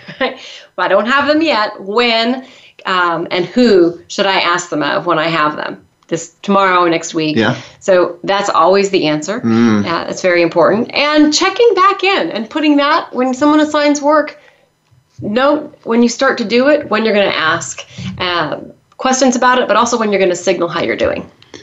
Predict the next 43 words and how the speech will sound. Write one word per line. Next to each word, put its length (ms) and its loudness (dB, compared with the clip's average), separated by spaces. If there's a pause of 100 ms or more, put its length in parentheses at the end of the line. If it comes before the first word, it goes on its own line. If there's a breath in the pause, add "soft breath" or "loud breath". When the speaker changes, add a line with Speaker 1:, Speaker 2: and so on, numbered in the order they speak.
(540 loud breath)
Speaker 2:
I 120 0
love 220 2
this 160 0
one 140 4
that 60 4
you 60 2
gave 160 2
us 120 0
earlier 320 2
today. 260 -2
Push 320 0
for 160 -2
expectations, 680 -2
pull 280 -2
for 160 -6
understanding. 600 -6 (540)
You 80 2
know, 100 2
I, 180 2
I, 180 0 (160)
I 40 2
would 120 0
say 100 -2
that 220 -2 (480 loud breath)
<clears throat> 200 -12
I 580 2
often 300 0
don't 220 -4
do 80 -2
the 80 -6
second 300 -6
part 160 -8
of 60 -10
that. 320 -8
You 120 0
know, 100 2
I'm 140 0
probably 300 -2
pretty 160 0
good 160 -2
at 80 -14
the 80 -16
pushing. 480 -2